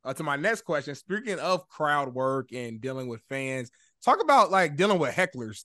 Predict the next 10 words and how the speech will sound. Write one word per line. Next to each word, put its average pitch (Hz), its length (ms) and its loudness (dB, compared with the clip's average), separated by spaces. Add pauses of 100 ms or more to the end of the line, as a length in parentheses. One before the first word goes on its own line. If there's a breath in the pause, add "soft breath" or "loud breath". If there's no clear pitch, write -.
d-, 101 160 -14
during, 147 300 -2
during 156 240 0
your 135 100 -2
show. 139 240 -2
I'm, 143 160 2
I'm 180 120 0
sure 240 400 4
you've 196 220 0
had 180 340 4